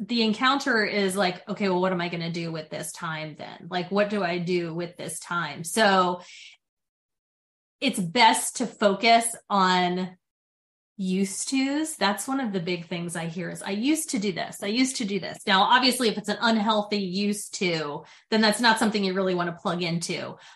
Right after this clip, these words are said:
But all of us have, most of us, I wanna say, I don't wanna say all, but have, you know, some,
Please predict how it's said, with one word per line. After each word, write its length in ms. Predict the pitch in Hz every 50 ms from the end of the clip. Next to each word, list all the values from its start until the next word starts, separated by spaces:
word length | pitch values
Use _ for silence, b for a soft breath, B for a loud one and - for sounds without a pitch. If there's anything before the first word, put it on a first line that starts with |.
| B -
But 160 | 294 311 - -
all 320 | 294 294 311 339 359 349
of 140 | 320 233 208
us 460 | 202 180 180 202 294 311 - - - - - _ _ _ _ _ _ _ _ _ _ _ _ _ _ _ _ _ _ - 226
have, 640 | 196 208 247 240 226 208 202 196 208 233 226 - -
most 380 | 208 196 214 208 202 208 -
of 120 | 208 185 170
us, 180 | 165 185 -
I 60 | - 175
wanna 160 | 175 175 170
say, 160 | 170 170 165
I 60 | 180
don't 120 | 185 196 202
wanna 100 | 220 214
say 160 | - 285 247
all, 440 | - - 208 196 180 175 208 233 B B B B B B -
but 100 | 285 311
have, 640 | 302 302 320 311 302 302 302 302 302 285 277 -
you 100 | 277 285
know, 200 | 269 254 247 247
some, 580 | 254 254 - 277 277 269 269 262 262 247 - -